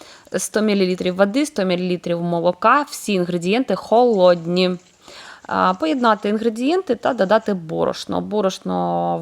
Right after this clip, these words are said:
в мене вищого гатунку, пшеничне, п'ятсот тридцять, п'ятсот сорок грамів, залежить від розміру яєць, які ви використовуєте. Все, е, тісто вимішую хвилин п'ять-сім. І пам'ятайте, якщо нам потрібно щось плести, ну, якісь коси, наприклад,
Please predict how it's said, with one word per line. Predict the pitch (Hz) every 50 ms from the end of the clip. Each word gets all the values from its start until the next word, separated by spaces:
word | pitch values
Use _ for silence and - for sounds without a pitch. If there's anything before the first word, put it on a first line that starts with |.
| 165
в | 165
мене | 175 170 160 156 156 156 156 156 - - _
вищого | 175 180 185 185 - - 165 165 165
гатунку, | 165 165 160 - - 175 208 233 - - 320
пшеничне, | - - - - 170 165 170 196 240 - - - 285 302 285 - - - - - _ _
п'ятсот | 220 202 190 - 208 185
тридцять, | - 208 233 277 - 311 269 -
п'ятсот | - 190 185 - - 247 - -
сорок | - 190 190 202 196 180
грамів, | 185 170 165 165 170 170 170
залежить | 165 170 175 175 180 208 254 254 262 247 - -
від | 185 170 - -
розміру | - 175 170 180 196 214 214 214 214 214 208 202 - -
яєць, | 180 165 165 175 180 165 170 196 220 - -
які | 175 - - 185
ви | 185 185
використовуєте. | 175 160 185 185 - - - 185 180 - - - 165 160 156 156 165 - 160 - - 170 175 -
Все, | - - 247 220 196 190 - -
е, | 202 190 190 196
тісто | 196 - 277 269 - 269 226
вимішую | 208 214 208 214 - - 208 185
хвилин | - - 185 196 190 185 185 190
п'ять-сім. | 185 - 190 185 214 226 220 - - - - 175 165 170 - - - - _
І | -
пам'ятайте, | - - 240 240 240 247 240 - 185 170 160 - -
якщо | 170 180 214 214 - - - 233 214
нам | 196 185 185 190
потрібно | 185 226 214 - - 196 185 165 160 170 170
щось | 170 - - 196 175 165
плести, | - - 180 180 190 - - - 285 370 -
ну, | 277 202
якісь | 185 175 - - 170 - -
коси, | - 208 214 - 196
наприклад, | 175 170 165 - - 160 160 - 156 156 - - -